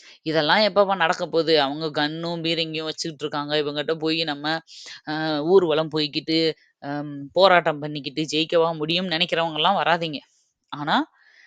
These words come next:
நாங்க கத்தி எடுக்கல, ரத்தம் சிந்த போறதில்ல. ஆனா, ஒரு மாபெரும் யுத்தம் பண்ண போறோம். அந்த யுத்தத்து மேல நம்பிக்கை இருக்கிறவங்க மட்டும் எங்க கூட வந்து சேருங்க. "கண்டதில்லை,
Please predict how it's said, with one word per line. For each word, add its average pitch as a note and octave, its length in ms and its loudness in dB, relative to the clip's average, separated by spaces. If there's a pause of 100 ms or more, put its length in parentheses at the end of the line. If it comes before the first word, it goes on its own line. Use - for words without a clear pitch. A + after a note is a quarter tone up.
(120)
நாங்க C#3+ 260 -4
கத்தி D#3+ 320 4
எடுக்கல, F#3+ 440 6
ரத்தம் F3 300 2
சிந்த E3+ 280 -2
போறதில்ல. D#3 640 2 (160)
ஆனா, D#3 300 2
ஒரு D#3+ 160 0
மாபெரும் F3 500 0
யுத்தம் F3+ 300 -6
பண்ண D#3+ 320 -6
போறோம். D3+ 260 0 (680)
அந்த D#3+ 600 2
யுத்தத்து G#3+ 440 6
மேல G#3+ 280 4
நம்பிக்கை F#3 460 0
இருக்கிறவங்க D3+ 460 -2
மட்டும் D3+ 340 -4
எங்க E3 240 -2
கூட C#3+ 200 -2
வந்து C3+ 320 -6
சேருங்க. B2+ 480 -4 (1500)
"கண்டதில்லை, G3+ 800 0